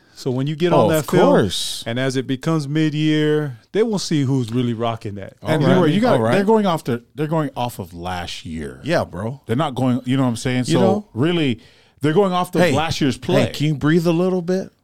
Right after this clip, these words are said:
Speaker 1: I'm not
Speaker 2: There
Speaker 1: even,
Speaker 2: you go.
Speaker 1: I'm not even
Speaker 2: That's
Speaker 1: gonna
Speaker 2: what,
Speaker 1: address that
Speaker 2: man.
Speaker 1: because there's some people on that list. There was, like, eighty-something kids on that list, on that
Speaker 2: Hmm.
Speaker 1: Polynesian list.
Speaker 2: Okay, maybe there's
Speaker 1: Eighty-something.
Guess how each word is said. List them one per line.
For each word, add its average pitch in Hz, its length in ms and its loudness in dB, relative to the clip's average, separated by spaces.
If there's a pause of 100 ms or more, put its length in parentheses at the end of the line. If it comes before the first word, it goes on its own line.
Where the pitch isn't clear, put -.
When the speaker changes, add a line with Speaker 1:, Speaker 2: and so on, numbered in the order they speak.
Speaker 1:
I'm 143 80 -6
not 131 120 -2
Speaker 2:
There 131 100 2
Speaker 1:
even, 127 80 4
Speaker 2:
you 104 60 0
go. 98 200 -2
Speaker 1:
I'm 139 120 -4
not 160 180 -2
even 160 100 2
Speaker 2:
That's 156 100 0
Speaker 1:
gonna 165 140 2
Speaker 2:
what, 147 60 0
Speaker 1:
address 151 320 -2
that 143 140 2
Speaker 2:
man. 139 140 0
Speaker 1:
because 120 200 0
there's 143 160 0
some 143 160 -4
people 143 240 -6
on 139 140 -2
that 127 120 -2
list. 156 160 -4
There 320 80 -2
was, 262 100 -4
like, 139 200 -4
eighty-something 165 540 0
kids 143 340 -2
on 117 140 -2
that 107 140 -4
list, - 420 -8 (360)
on 123 120 -4
that 107 140 -4
Speaker 2:
Hmm. - 40 -14
Speaker 1:
Polynesian 113 460 -8
list. 117 240 -16 (140)
Speaker 2:
Okay, 170 300 -4 (140)
maybe 139 240 -4
there's 160 160 2
Speaker 1:
Eighty-something. 143 440 -2